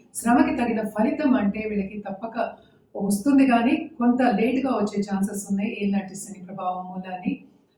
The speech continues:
And also మనం చూసాము అంటే ఫోర్త్ లో, థర్డ్ లో పడ్డాడు. So తప్పక వీళ్ళకి ఆర్ట్ రంగంలో ఉన్న వాళ్ళకి కానీ, లేకపోతే దాంపత్య జీవితంలో ఉన్న వాళ్ళకి కానీ, లవ్ రిలేషన్‌షిప్‌లో ఉన్న వాళ్ళకి కానీ,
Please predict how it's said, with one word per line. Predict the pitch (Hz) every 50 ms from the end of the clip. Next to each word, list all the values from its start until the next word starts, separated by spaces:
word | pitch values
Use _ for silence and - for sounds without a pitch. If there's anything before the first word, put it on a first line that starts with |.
| _ 233 214
And | 208 202 208 214
also | 233 254 262 285 277 247
మనం | 226 208 208 208
చూసాము | 208 - - 247 233 220 208 202
అంటే | 208 202 254 233 - -
ఫోర్త్ | 240 254 285 277 - 247
లో, | 240
థర్డ్ | 214 - - 214 214 220 233 233
లో | 226 214
పడ్డాడు. | 202 196 190 190 - 190 185 185 190 - - - - - _ _ _ _ - -
So | 226 208 202 196 - - - - _ _ _ -
తప్పక | 220 214 - 254 254 254 262 254 - - - - _ _ _ -
వీళ్ళకి | 214 214 208 214 214 214 226 220 240 262 254 - - 226
ఆర్ట్ | 226 247 247 254 247
రంగంలో | 226 226 214 214 214 208 196
ఉన్న | 190 190 190 196
వాళ్ళకి | 202 196 196 190 190 185 -
కానీ, | 185 185 180 202 202 208 208 - 202
లేకపోతే | 196 196 202 - - - 208 208 208 220 220 220 - - 214
దాంపత్య | 220 240 240 254 262 254 247 226
జీవితంలో | 202 214 208 208 208 202 202 196 202 196 202 208 208 - - _ _ _ _ _ 220
ఉన్న | 202 202 208
వాళ్ళకి | 208 196 190 196 190 -
కానీ, | 190 190 185 208 214 190 180 190 208
లవ్ | 220 262 285 277
రిలేషన్‌షిప్‌లో | 254 233 220 220 202 202 202 185 - 208 - 196 190
ఉన్న | 190 185 - 196 190
వాళ్ళకి | 190 185 185 185 -
కానీ, | - 185 180 180 196 - - -